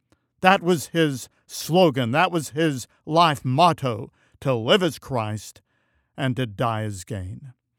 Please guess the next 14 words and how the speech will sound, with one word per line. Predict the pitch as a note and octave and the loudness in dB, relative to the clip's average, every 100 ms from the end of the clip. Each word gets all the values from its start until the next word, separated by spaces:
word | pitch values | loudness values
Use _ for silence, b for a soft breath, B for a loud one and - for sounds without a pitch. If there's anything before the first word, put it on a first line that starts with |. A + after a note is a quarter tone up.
| _ _ _ | _ _ _
Some | - B3+ G#3+ | -2 0 2
years | D3 A#2+ | 0 0
ago, | C3 B2+ | 0 2
there | C3 | 0
was | A#2 B2+ | -2 -4
a | |
student | A2+ - D3 C3 C3 | -4 0 2 2 -2
at | - C3 - | -4 -10 -6
San | - D3 D3 | -2 0 2
Marino | C#3 B2 C3 B2+ A#2+ | 2 2 2 0 0
High | A#2+ A2 | -2 -4
School | - - B2+ | -4 -2 -2
in | A#2+ | -2
California. | A2 A#2 A2+ A#2 G#2+ G#2+ B2 | -4 -4 -4 -8 -10 -12 -16